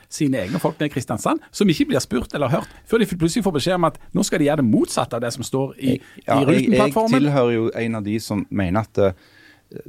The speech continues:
Speaker 2: det er ikke så opplagt at dette er et brudd med, med Hurdalsplattformen som noen vil ha det til.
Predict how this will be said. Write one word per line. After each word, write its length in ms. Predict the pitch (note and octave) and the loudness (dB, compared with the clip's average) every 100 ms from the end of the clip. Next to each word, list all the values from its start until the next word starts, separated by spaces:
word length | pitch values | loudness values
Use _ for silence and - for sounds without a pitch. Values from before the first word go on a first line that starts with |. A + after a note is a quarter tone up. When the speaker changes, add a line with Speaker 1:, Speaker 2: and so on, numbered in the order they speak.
| - G2+ | -16 -6
Speaker 2:
det 160 | G2 | 0
er 60 | F2+ | 0
ikke 140 | - B2+ | 0 -4
så 380 | - A#2+ A#2+ - | -2 0 0 0
opplagt 600 | A2+ - - A#2 - - | -4 -6 -2 -2 -2 -8
at 100 | G2 | -6
dette 240 | F2+ - - | -8 -6 -2
er 120 | G2 | 0
et 140 | F#2 - | -2 -4
brudd 280 | F#2+ G2 - | -4 -4 -4
med, 300 | F#2 F2 E2 - | -4 -2 -4 -6
med 160 | F#2 | -6
Hurdalsplattformen 880 | F2+ F#2 G2+ - F2+ - F2 F2+ E2+ | -4 -4 -4 -6 -10 -8 -6 -6 -6
som 160 | F2 F2 | -8 -8
noen 300 | E2+ F#2 G2 | -8 -6 -6
vil 100 | F2+ | -2
ha 200 | A2 C#3 | 0 0
det 100 | C3 | -2
til. 160 | E2+ | -10